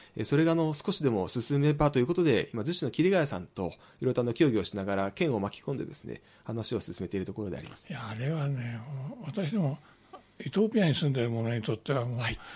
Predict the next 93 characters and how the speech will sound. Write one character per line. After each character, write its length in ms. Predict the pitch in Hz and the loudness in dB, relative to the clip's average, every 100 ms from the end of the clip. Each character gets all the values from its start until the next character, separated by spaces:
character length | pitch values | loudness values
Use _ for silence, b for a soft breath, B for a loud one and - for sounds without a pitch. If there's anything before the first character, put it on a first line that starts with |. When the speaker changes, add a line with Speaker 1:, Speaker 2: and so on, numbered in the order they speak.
| B B _ - | B B _ -2
Speaker 2:
長 300 | 139 135 170 | 4 6 8
年 320 | 262 262 240 240 | 8 10 10 10
の 240 | 247 359 | 8 4
Speaker 1:
そ 120 | - - | -2 -6
う 40 | |
で 60 | - | -6
す 100 | - | -10
ね。 300 | - - 185 | -18 -16 -4
Speaker 2:
も 220 | 185 151 | 0 2
う 40 | 147 | 4
問 200 | 143 147 | 4 6
題 140 | 143 | 6
っ 20 | 139 | 4
て 80 | - | 2
言 100 | 139 | 0
い 20 | |
ま 80 | 127 | 0
す 80 | - | -4
か 100 | 127 | -6
ね。 160 | 107 B B | -6 B B
Speaker 1:
す 120 | - | -10
い 40 | 92 | -8
ま 100 | 92 | -4
せ 140 | 107 | -4
ん。 160 | 95 107 | -4 -4
Speaker 2:
通 140 | 180 | 0
り 260 | 98 101 - | 2 4 4
道 140 | 135 | 4
に 40 | 123 | 2
な 120 | 110 | 2
っ 20 | |
て 120 | - | 0
る 100 | 120 | -2
も 140 | 117 117 | 0 -2
ん 60 | |
で。 80 | 113 | 0
Speaker 1:
そ 200 | 123 127 | -2 -2
う 20 | |
な 80 | 76 | -8
ん 40 | |
で 60 | 92 | -10
す。 160 | 110 - | -10 -2
Speaker 2:
え 80 | 185 | 2
え。 40 | 143 | 4
Speaker 1:
な 80 | |
の 60 | 131 | 4
で、 100 | 123 | 4
エ 20 | |
ト 180 | 123 170 | 6 6
ピ 120 | 156 | 6
ア 20 | |
さ 100 | 143 | 2
ん 60 | 123 | 0
の 80 | 120 | 0
道 160 | 139 | 2
路 120 | 131 120 | 2 2
が 120 | 113 | 0
だ 180 | - 139 | -2 0
い 80 | |
ぶ 100 | 165 | 2
あ 60 | 160 | 2
の、 160 | 156 151 | 0 -2
ト 160 | 151 | -2
ラ 140 | 151 151 | -2 -2
ッ 20 | _ | _
ク 80 | 143 | -2
の 120 | 120 | 0
通 240 | - 139 131 | -2 -4 0
過 140 | 139 | 0
と、 280 | 135 135 - | 0 0 0
な 100 | 131 | 0
ど 140 | 123 | 2
で 180 | 104 98 | 2 -2
傷 160 | 98 123 | -2 0
ん 60 | |
で 60 | - | 0
し 100 | 110 | 0
ま 60 | 104 | -2
い 40 | |
ま 80 | 104 | -2
し 60 | |
て 80 | 101 | -4
で 60 | 90 | 0
す 60 | |
ね、 60 | 151 | 4
Speaker 2:
え 280 | 143 123 90 | 4 0 -8
え。 20 | b b - | b b -8
Speaker 1:
ま 80 | |
た 120 | 113 117 | -2 0
あ 20 | |
の、 200 | 117 120 | 2 2
い 100 | 156 | 2
つ 360 | 180 127 107 | 6 6 6